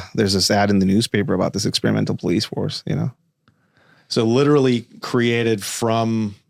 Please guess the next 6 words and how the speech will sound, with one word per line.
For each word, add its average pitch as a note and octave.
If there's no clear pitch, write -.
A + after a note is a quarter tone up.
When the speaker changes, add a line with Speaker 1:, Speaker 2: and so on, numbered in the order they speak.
Speaker 2:
just -
Speaker 1:
Nothing. -
Speaker 2:
nothing. G#2+
Speaker 1:
Nothing. -
Speaker 2:
Federal C3
money. A2